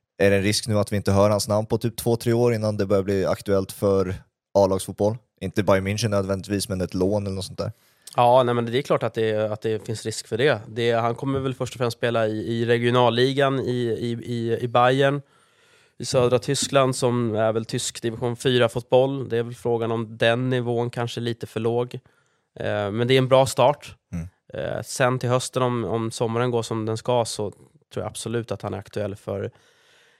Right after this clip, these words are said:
Speaker 2: ett utlån kanske till en toppklubb i tredje Bundesliga, kanske ett mittenlag i andra Bundesliga, kanske en holländsk klubb.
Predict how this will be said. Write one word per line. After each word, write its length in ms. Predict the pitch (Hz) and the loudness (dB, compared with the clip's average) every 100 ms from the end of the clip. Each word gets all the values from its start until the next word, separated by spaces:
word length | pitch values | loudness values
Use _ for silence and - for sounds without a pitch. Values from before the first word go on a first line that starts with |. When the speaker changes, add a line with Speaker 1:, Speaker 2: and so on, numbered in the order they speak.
| _ | _
Speaker 2:
ett 200 | 151 151 | 0 2
utlån 380 | 160 139 160 139 | 2 4 4 6
kanske 320 | 156 135 147 | 4 2 0
till 120 | 143 | 0
en 80 | 135 | 2
toppklubb 560 | 160 143 - 143 139 - | 2 0 2 2 2 -2
i 300 | 135 131 127 | -2 0 -2
tredje 440 | - 139 131 131 | -2 0 2 2
Bundesliga, 1120 | 135 139 131 131 123 123 - 131 131 127 131 | 2 2 2 0 -2 -8 -8 -4 -4 0 0
kanske 220 | 127 123 120 | 0 -4 -4
ett 60 | |
mittenlag 500 | 131 123 - 131 123 | -4 -4 -2 0 0
i 40 | 117 | 0
andra 320 | 123 120 127 | -2 0 -2
Bundesliga, 920 | 123 123 113 - 113 117 117 120 110 | -2 -4 -6 -6 -6 -4 -2 -2 -2
kanske 260 | - 113 113 | -6 -8 -8
en 40 | |
holländsk 640 | - 135 127 123 123 - | -2 0 2 2 2 0
klubb. 360 | - 123 117 | -2 0 -2